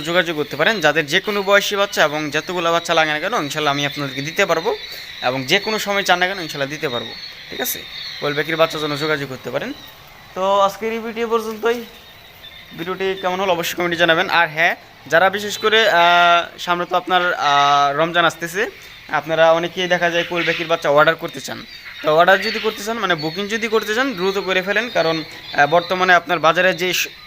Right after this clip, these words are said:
বাচ্চার চাহিদা, হ্যাঁ, কিছুদিন আগেও ছিল আপনার বাচ্চা, জিরো বাচ্চা ছিল হচ্ছে আপনার, আহ, সাত টাকা, আট টাকা, এখন জিরো বাচ্চা হয়ে গেছে আপনার নয় টাকা, সাড়ে নয় টাকা। মানে বর্তমান বাজারে অনেকটাই ক্রাইসিস, আহ, ভিতরে রয়েছে আর কি। আপনারা চাইলে খুব দ্রুত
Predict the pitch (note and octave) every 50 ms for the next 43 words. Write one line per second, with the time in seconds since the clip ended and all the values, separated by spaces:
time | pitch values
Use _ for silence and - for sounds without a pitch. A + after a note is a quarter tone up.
0 | - - - - - - - - - - - E3+ E3 D#3 - F3 D#3 - - G#3
1 | G3 G#3 A3+ F#3+ F#3 F3+ A3+ - - - - - - - - F3+ G#3 G3 D3+ C#3+
2 | E3+ D#3+ F3 F#3 G3 F#3+ F#3+ F#3 F#3+ F#3 - F#3+ F3+ F3 E3+ - F3 F3 E3+ E3
3 | E3+ E3+ E3+ - E3 D3+ C#3 D#3 E3+ E3 D#3+ D#3+ D#3+ D#3+ D#3 D#3 D#3 D3+ D3+ -
4 | D#3 D3+ D3+ D3+ D3+ D3+ C#3+ C3+ - - - - - - - C3 C#3 C#3 C3+ C3+
5 | C3 C3 C3 - F3+ E3+ - - E3 D#3+ D3+ D#3+ E3+ E3+ - - D3 D3 D3 D3+
6 | E3 D#3+ C#3+ D3 D#3+ F3+ F3+ F#3+ F#3+ - G3+ F#3 F3+ F3 E3+ F3 D#3+ E3 D3+ -
7 | - D3+ D#3 E3 E3+ D3+ E3+ D3+ C#3+ D3+ D3+ - E3 D3+ C#3 C#3 C#3+ C#3 D3 D3
8 | C#3+ F#3 A#3 - - - - - - - - - - C#3+ D3+ D#3 D#3 D3 C#3 -
9 | - C3 C#3+ D3+ D3+ - E3+ E3 E3+ D#3+ D#3 D#3+ D#3+ E3+ E3+ F3+ F3 E3 D#3+ D#3+
10 | - - E3 D#3+ D#3+ D#3 D3+ - D3+ D3 C#3+ - E3+ E3 D#3+ - - - - C#3+
11 | D3 C#3+ D3 C#3+ C#3+ C#3 - D#3 D#3 D#3 D#3 D3+ C3 - C#3 C3+ C3+ C3 F#3+ A#3+
12 | - - B2+ D3+ C#3+ C#3+ E3 E3+ E3+ E3 - - E3 D3+ D3 C#3 C3 E3 F#3 F#3+
13 | -